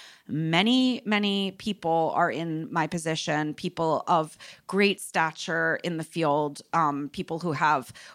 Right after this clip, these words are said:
won huge awards, can't get copies of their T V and film. So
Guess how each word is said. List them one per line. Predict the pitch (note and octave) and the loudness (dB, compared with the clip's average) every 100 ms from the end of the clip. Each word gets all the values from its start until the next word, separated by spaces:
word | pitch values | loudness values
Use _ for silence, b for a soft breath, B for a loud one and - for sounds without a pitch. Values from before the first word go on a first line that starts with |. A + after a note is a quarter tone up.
| - | 2
won | F3 D3+ | 2 4
huge | D#3+ - G#3+ F#3 | 0 2 2 4
awards, | G3 E3 D#3+ D#3 D3 D3+ - - F3+ - | 2 4 4 4 2 -2 -10 -12 -14 -14
can't | - G#3 - | -4 -2 -2
get | - - | -2 -2
copies | F3+ C3 D3+ D3 C#3 | 0 0 0 -4 -4
of | - D3+ | -8 -6
their | - C#3+ C#3 C#3 _ _ _ | 0 2 2 -2 _ _ _
T | - D#3 | -8 -6
V | C3 C#3+ | -4 -2
and | C3 D3 | -2 -4
film. | C#3 - D#3 C#3+ D3 | -2 2 4 2 -2
So | - E3 | -2 -2